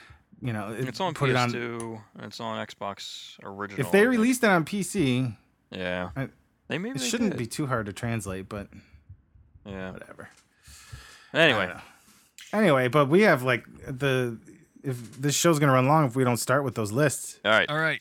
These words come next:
Speaker 3: so.
Speaker 2: Let's go with the premise. The, uh, we're, so the premise was, and this is Flux's idea, uh, top five supporting characters in games.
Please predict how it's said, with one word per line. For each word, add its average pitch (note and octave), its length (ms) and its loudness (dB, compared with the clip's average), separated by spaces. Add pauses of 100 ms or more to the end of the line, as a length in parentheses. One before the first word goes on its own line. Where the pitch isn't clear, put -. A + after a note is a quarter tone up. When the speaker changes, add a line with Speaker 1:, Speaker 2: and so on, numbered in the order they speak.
(140)
Speaker 3:
so. D3+ 300 -4 (680)
Speaker 2:
Let's A#2 200 -4
go C3+ 120 -4
with B2+ 80 -2
the A2 80 -8
premise. A2+ 400 -2
The, G2 280 -4
uh, F#2+ 220 4
we're, G2 220 -12
so B2 140 -10
the A2 60 -6
premise C#3+ 340 -4
was, A2 320 -2
and G#2+ 60 -10
this - 120 -10
is G#2 240 -14 (560)
Flux's C3 340 -4
idea, F#2 520 -2 (640)
uh, G2 460 -2 (140)
top - 300 0
five A2 400 4
supporting G2+ 420 -10
characters G2 460 -4
in F#2 120 -14
games. D#2 460 -16